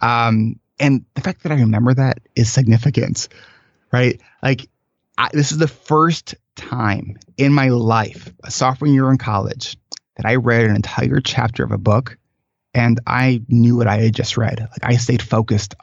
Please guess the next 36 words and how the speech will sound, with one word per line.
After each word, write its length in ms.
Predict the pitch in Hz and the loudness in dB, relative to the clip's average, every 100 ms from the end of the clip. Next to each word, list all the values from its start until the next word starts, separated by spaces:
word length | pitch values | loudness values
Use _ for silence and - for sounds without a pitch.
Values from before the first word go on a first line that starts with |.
| - | -2
on 120 | 101 | 0
what 120 | 104 | 2
I 100 | 104 | 0
had 80 | 104 | 0
just 240 | 107 - | -2 -4
read. 260 | - - - _ - _ _ - - _ | -6 -6 -10 _ -20 _ _ -20 -20 _
And 420 | 123 127 123 120 117 - | 2 4 4 4 2 -2
I, 600 | 123 127 135 135 139 123 - _ | -2 2 2 2 2 0 -6 _
I 200 | - 127 | -10 -4
just 200 | 131 131 | -2 -4
r-, 80 | 127 - | -8 -10
remember 840 | 123 123 117 117 120 120 117 110 107 _ _ _ - | 0 4 4 4 2 2 2 -2 -8 _ _ _ -10
having 300 | 123 117 120 | -4 2 2
this 240 | 113 - | 2 2
moment 540 | 110 113 131 117 104 - - | 2 4 4 4 0 -4 -2
of, 560 | 107 104 101 101 - _ _ _ _ _ _ _ _ - | 0 0 -2 -6 -16 _ _ _ _ _ _ _ _ 0
Oh 340 | 113 120 127 | 2 4 4
my 300 | 123 110 101 | 2 2 0
gosh, 540 | - 101 135 107 101 | -4 -6 -2 -2 -2
like, 300 | 107 107 104 | -2 0 -2
if 140 | 120 117 - | -4 -4 -4
I 220 | - 123 | 0 2
would 160 | 139 | 2
have 100 | 135 | 2
known, 760 | 104 101 104 110 113 104 - 92 _ _ _ _ _ _ _ | 2 2 4 4 4 2 0 -8 _ _ _ _ _ _ _
you 100 | - | 0
know, 80 | 104 | 0
growing 420 | 104 113 107 110 | 2 2 4 4
up 160 | 107 101 | 2 -2
that 140 | - | -6
this 220 | 104 107 110 | -4 -2 2
is 100 | 110 | 2
what 120 | - | 2
was 160 | 107 | -2
going 340 | 101 101 95 98 | -2 -2 2 2
on, 480 | 98 98 104 117 | 2 2 2 0